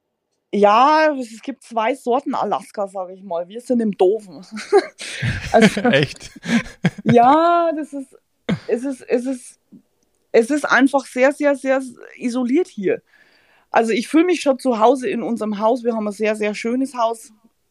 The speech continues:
Speaker 1: erwischt. Gott sei Dank kann der auch blöd gehen. Und wir haben super tolle Nachbarn, die ich jetzt mittlerweile auch schon als Freunde sehe, nach,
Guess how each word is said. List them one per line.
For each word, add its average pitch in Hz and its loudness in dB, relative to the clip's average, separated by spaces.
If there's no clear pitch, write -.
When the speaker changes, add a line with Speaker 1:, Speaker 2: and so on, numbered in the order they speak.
Speaker 1:
erwischt. 233 -2
Gott 226 -2
sei 226 -2
Dank 220 -2
kann 214 -4
der 196 0
auch 196 -6
blöd 226 -6
gehen. 220 -6
Und 202 -6
wir 196 0
haben 202 0
super 240 4
tolle 214 4
Nachbarn, 214 2
die 208 0
ich 214 -2
jetzt 220 0
mittlerweile 214 6
auch 226 6
schon 226 -2
als 190 -2
Freunde 214 -4
sehe, 214 -6
nach, 196 -4